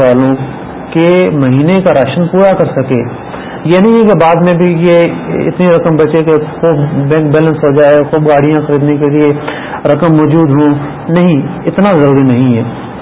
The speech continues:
صرف اتنی رقم بچے بعد میں کہ یہ مہینے بھر کا، مثلاً گھر کا جو راشن ہے وہ پورا کر سکے، اس کے لیے کوئی کاروبار، کام کاج کر سکے۔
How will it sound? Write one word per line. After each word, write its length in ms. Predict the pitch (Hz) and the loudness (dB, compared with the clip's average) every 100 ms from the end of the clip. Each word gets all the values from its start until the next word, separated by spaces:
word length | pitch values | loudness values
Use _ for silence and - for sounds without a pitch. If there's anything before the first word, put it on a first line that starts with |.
| - - | -4 -2
صرف 180 | 233 - 180 | 0 -2 -2
اتنی 220 | - 247 | 0 2
رقم 260 | 196 170 147 | 2 2 0
بچے 320 | 127 147 165 - | 0 2 0 2
بعد 240 | 135 123 127 | 0 2 2
میں 160 | 156 202 - - - - | 0 -2 -6 -12 -14 -6
کہ 100 | 151 147 | -4 0
یہ 180 | 170 185 | 2 2
مہینے 420 | 147 127 139 165 180 156 | 0 0 0 0 0 -2
بھر 140 | 127 143 143 | -2 -2 -2
کا، 160 | 143 147 143 | 0 2 0
مثلاً 320 | 131 151 143 | -2 -2 0
گھر 120 | 123 127 | 0 0
کا 120 | 139 127 | 0 0
جو 120 | 127 | 0
راشن 300 | 120 147 156 139 | 0 0 -2 0
ہے 100 | 190 143 - - - 170 | -2 -6 -12 -14 -8 0
وہ 60 | 240 - | 0 2
پورا 180 | 160 147 | 2 2
کر 120 | 143 127 | 0 -2
سکے، 260 | 143 170 180 - - - | -2 0 0 -2 -8 -10
اس 80 | - | -4
کے 80 | - 147 | -2 0
لیے 160 | 147 147 | 2 2
کوئی 120 | 151 151 | -2 0
کاروبار، 520 | 139 127 120 123 147 151 | 0 2 2 2 0 -2
کام 220 | 131 127 127 | -2 -2 0
کاج 220 | 131 135 | -2 0
کر 140 | 151 - | -2 -2
سکے۔ 220 | 127 - | -4 -2